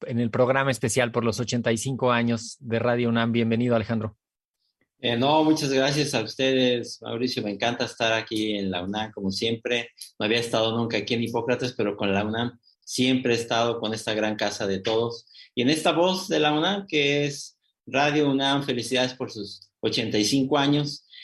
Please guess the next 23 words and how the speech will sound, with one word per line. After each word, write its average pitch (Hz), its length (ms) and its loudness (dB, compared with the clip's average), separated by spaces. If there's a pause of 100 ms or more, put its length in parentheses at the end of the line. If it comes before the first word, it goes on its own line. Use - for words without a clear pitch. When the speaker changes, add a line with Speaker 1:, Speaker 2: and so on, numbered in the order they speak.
(160)
Speaker 2:
Ha 120 120 0
sido 131 420 4
una 127 180 4
institución 123 920 0
importante 151 580 -2
para 127 200 0
la 120 80 0
República, 143 680 -6 (220)
pero 285 320 4
particularmente 147 880 2
en 135 100 4
esta 131 260 0
pandemia 113 500 -4
ha 110 40 -12
sido 107 300 -6
también 101 320 0
una 101 160 -2
voz 98 260 -4
que, 101 140 -8
como 101 180 0
ya 107 100 2
decía 113 240 -2
Samuel, 101 520 -2